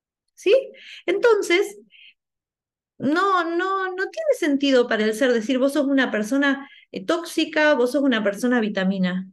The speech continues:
No, vos sos un, un ser, punto, que estás experimentando desde ahí, bárbaro. El amor propio, primero que el amor es expansivo, es para todo, es una de las pocas cosas que cuando se comparte más se expande, ¿sí?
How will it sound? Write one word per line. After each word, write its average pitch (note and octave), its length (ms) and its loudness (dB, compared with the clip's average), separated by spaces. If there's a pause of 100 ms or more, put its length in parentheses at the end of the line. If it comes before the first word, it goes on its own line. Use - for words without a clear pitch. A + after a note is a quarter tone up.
(220)
No, D#4+ 200 -2 (120)
vos G#4 120 4
sos B4+ 320 0
un, G#3 200 0
un F#3+ 200 -2
ser, G#3 600 -2
punto, G#3 800 -2
que - 80 -8
estás F4 320 -2 (160)
experimentando A3+ 800 -2
desde A3 160 0
ahí, F4 280 2
bárbaro. F#3 840 -2 (1040)
El C4 120 -4
amor A#4 360 0
propio, G#3 800 0 (800)
primero G#4+ 320 2
que C4 60 0
el A3 80 -2
amor D4 360 0 (160)
es A#3+ 160 0
expansivo, G3 920 -4
es A#3+ 160 -2
para G#3+ 320 -2
todo, G#3 280 0
es C#4 180 -2
una E4 180 0
de D4+ 60 2
las B3+ 100 0
pocas D4 280 -2
cosas D#4 220 -2
que A3+ 220 -4
cuando G#3+ 300 -2
se G#3+ 160 -4
comparte C#4+ 420 -2
más C#4 140 -2
se C#4 80 -4
expande, F#3+ 520 -4
¿sí? - 440 -4